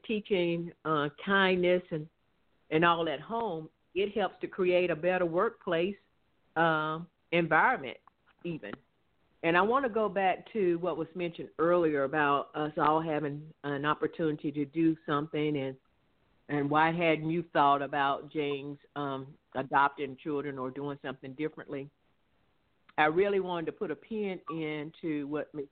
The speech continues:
Cheryl said is that don't be misled in the fact that you are not doing something. You are. Can we do more? Yes, we can. But we are all doing something in our own way. Now,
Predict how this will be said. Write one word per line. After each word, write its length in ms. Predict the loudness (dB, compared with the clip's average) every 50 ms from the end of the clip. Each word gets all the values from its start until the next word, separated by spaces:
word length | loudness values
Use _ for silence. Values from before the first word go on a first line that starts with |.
| -4
Cheryl 260 | -2 0 2 2 0 -2 -4 -2
said 400 | 0 2 2 6 6 6 6 6
is 220 | 2 -2 -2 -4 -6 _ _
that 360 | 0 0 0 0 0 -4 -6 _ _ _ _ _ _ _ _ _ _ _ _ _ _ _ _ _ _ _ _ _ -20 -20 _ _ _ _ -20 -20 -18 -8 -2
don't 320 | 2 4 4 4 2 0 0
be 200 | -2 0 0 0
misled 720 | 2 2 0 0 -2 -2 0 2 4 4 4 2 2 0 -2 -4
in 100 | -4 -4
the 80 | -4
fact 300 | -2 -2 -2 -2 -2 -4
that 180 | -8 -10 -6 -2
you 340 | -2 0 0 0 -2 -2 -2 0
are 140 | 0 0 2
not 340 | 2 0 0 0 -2 -4 -4
doing 240 | -4 -4 -4 -4 -6
something. 300 | -8 -8 -8 -8 -8 -4
You 160 | 0 2 4
are. 120 | 4 4 2
Can 200 | 0 -2 -2 0
we 120 | 0 -2
do 180 | -2 -2 -4 -2
more? 320 | -2 0 0 0 0 0
Yes, 320 | 0 -2 -2 -2 -4 -4 -6 _ -12
we 80 | -12
can. 420 | -10 -10 -8 -8 -8 -8 -10 -12 -16 _ _ _ _ _ _ _ _ _ _ _ -2
But 300 | 2 2 4 4 2 0 -4
we 220 | -4 -2 0 2
are 240 | 4 4 4 4 2
all 320 | 2 0 2 2 2 0 -2
doing 380 | -4 -4 -2 -2 -2 -2 -4 -6 -6
something 360 | -6 -6 -4 -4 -6 -6 -4
in 120 | -4 -4 -2
our 200 | -2 -2 -2 -2
own 300 | -4 -2 -2 -2 -4 -4
way. 360 | -2 -2 -2 -2 -4 -6 -10 -16 _ _ _ _ -6
Now, 480 | -2 0 0 0 0 -2 -4 -8 -12